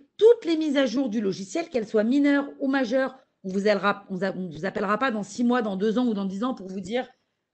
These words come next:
C'est plus la dernière version, vous pouvez plus utiliser votre logiciel ou faut repayer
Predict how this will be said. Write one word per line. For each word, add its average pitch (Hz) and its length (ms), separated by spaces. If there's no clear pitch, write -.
C'est - 180
plus 226 100
la 285 120
dernière 262 240
version, 262 420
vous 214 220
pouvez 277 240
plus 269 180
utiliser 247 300
votre 247 220
logiciel 240 580
ou 262 120
faut 240 140
repayer 233 560